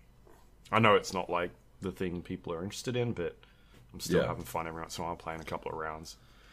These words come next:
Speaker 1: Just unlocking things. That's cool.
Speaker 2: Cool.
Speaker 1: A-, all right, uh, Just Cause four.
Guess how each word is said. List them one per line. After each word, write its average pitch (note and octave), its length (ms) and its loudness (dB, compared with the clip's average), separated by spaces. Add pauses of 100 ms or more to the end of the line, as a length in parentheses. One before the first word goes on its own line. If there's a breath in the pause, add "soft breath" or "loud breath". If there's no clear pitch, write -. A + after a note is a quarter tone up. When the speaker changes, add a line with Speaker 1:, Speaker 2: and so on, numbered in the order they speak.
(560 loud breath)
Speaker 1:
Just - 200 -8
unlocking F2+ 440 -2
things. F#2+ 440 -4 (1120 soft breath)
That's - 160 -12
cool. F2 180 -4 (760 loud breath)
Speaker 2:
Cool. E3+ 200 6 (120)
Speaker 1:
A-, - 20 0
all - 160 -4
right, A2+ 260 10
uh, A2 200 10
Just B2 220 6
Cause B2+ 180 4
four. A#2 260 8